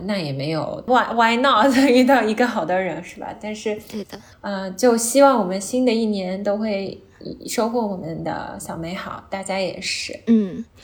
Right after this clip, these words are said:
Speaker 2: 就毕竟这是一个愿景版嘛，咱还是得有点愿景，是吧？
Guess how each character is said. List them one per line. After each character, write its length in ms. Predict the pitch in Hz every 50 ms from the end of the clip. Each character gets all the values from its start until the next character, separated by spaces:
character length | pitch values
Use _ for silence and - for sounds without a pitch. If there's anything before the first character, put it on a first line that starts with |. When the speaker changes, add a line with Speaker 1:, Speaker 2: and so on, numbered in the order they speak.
| - - _
Speaker 2:
就 140 | - 269
毕 180 | 233 240 285 277
竟 160 | 247 254 233
这 140 | 226 240 247
是 140 | 233 - 208
一 80 | 185
个 100 | 180 190
愿 240 | 202 226 254 240 226
景 180 | 214 - 160 170 -
版 180 | - 135 - -
嘛， 140 | 135 143
咱 180 | 160 139 196 202
还 140 | 196 214 208
是 140 | 214 233 233
得 140 | 214 202
有 140 | 202 190 190
点 240 | 208 233 196 - 175
愿 220 | 226 285 277 240
景， 180 | 233 - 185 - -
是 180 | 202 - - 175
吧？ 160 | 156 147 -